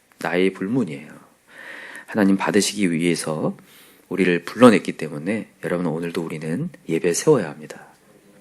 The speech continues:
나이가 들어도 예배 세워야 돼요.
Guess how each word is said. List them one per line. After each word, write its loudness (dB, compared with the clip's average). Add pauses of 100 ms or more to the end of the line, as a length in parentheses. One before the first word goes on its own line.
(560)
나이가 2
들어도 2
예배 -4
세워야 -2
돼요. -12